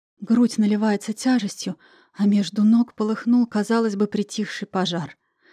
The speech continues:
Следующий толчок был уже более уверенным, как и другие за ним. Не сводя с него ошеломлённого взгляда,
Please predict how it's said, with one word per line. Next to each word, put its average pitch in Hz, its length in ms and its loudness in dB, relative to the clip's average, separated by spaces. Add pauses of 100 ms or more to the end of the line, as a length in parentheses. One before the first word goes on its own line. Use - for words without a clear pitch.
(200)
Следующий 226 600 2
толчок 214 460 -2
был 220 180 2
уже 208 180 0
более 226 340 4
уверенным, 190 600 0
как 202 240 -4
и 214 40 0
другие 220 460 0
за 180 180 -4
ним. 160 300 -2 (720)
Не 190 100 0
сводя 190 440 -2
с - 100 -10
него 214 220 -2
ошеломлённого 202 800 0
взгляда, 196 640 -2